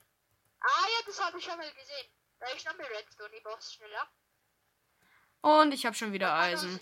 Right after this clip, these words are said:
Speaker 1: ich hab mal auch, auch mal gesehen, dass jemand ein Flugzeug hat.
Speaker 2: Ja, okay, ja, Flugmaschine ist, ist eigentlich relativ simpel in Java.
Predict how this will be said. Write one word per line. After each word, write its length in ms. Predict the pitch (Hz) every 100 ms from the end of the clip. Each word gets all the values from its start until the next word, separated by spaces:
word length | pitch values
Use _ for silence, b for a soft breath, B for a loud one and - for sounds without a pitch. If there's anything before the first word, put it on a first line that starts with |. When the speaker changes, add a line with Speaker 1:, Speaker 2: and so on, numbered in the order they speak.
| -
Speaker 1:
ich 40 | 269
hab 180 | 311 -
mal 180 | 302
auch, 340 | 302 311 294 -
auch 120 | 254
mal 140 | 262 247
gesehen, 320 | 247 262 269
dass 220 | 240 -
jemand 200 | 240 226
ein 80 | 214
Flugzeug 680 | - 330 349 _ 214 202 208
hat. 280 | 196 - _ _ _ _ _ _ _ _ _ _ _
Speaker 2:
Ja, 320 | - 156 175
okay, 180 | 190 -
ja, 120 | 196 196
Flugmaschine 720 | - 277 262 240 220 226 202
ist, 120 | 202 - 196 -
ist 240 | 220 196
eigentlich 320 | - 202 196 190
relativ 420 | 190 190 190 175
simpel 480 | - 180 185 185 156
in 160 | 160
Java. 460 | 160 160 165 165